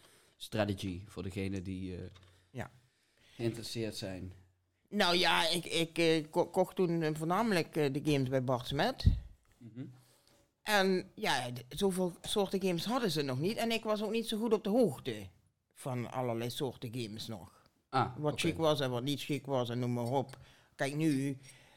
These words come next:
Speaker 2: eh, voordat ik een game koop, dan heb ik, heb ik al van alles gekeken. De review en noem maar op. Dat was toen eigenlijk allemaal niet. Dus ik las dat in, ik, ik draaide door en ik las dat en ik denk, "Oh, dat lijkt me chic." Ja, ik gekocht.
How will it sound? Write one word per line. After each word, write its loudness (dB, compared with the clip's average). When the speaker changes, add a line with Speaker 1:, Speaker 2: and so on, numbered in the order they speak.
Speaker 2:
eh, -2
voordat 2
ik 2
een 4
game 6
koop, 2
dan 2
heb 2
ik, 0
heb 2
ik 0
al 6
van 0
alles 4
gekeken. 0
De 0
review 2
en 4
noem 2
maar 4
op. 2
Dat -4
was -2
toen -4
eigenlijk -2
allemaal 0
niet. -6
Dus 2
ik -4
las 6
dat 0
in, -2
ik, -4
ik -8
draaide -2
door 2
en 0
ik -4
las -4
dat -16
en -16
ik -12
denk, -10
"Oh, 0
dat -8
lijkt -8
me -10
chic." 2
Ja, 4
ik -4
gekocht. 0